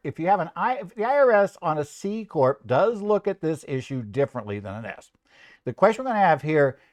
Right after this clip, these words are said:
is whether Mister Hood, in being paid some significant amounts at the end of the two years in question,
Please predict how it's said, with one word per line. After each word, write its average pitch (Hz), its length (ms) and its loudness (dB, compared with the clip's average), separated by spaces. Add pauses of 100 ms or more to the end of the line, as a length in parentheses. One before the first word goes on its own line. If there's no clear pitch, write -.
is 156 280 -2
whether 143 420 4
Mister 120 340 -6
Hood, 165 420 6 (920)
in 139 180 -2
being 147 380 -4
paid 135 540 2
some 123 220 -4
significant 202 880 2
amounts 131 540 4 (100)
at 127 180 0
the 127 160 -8
end 156 260 -4
of 131 160 2
the 117 120 -2
two 147 200 -4
years 127 300 0
in 107 140 -6
question, 110 520 -2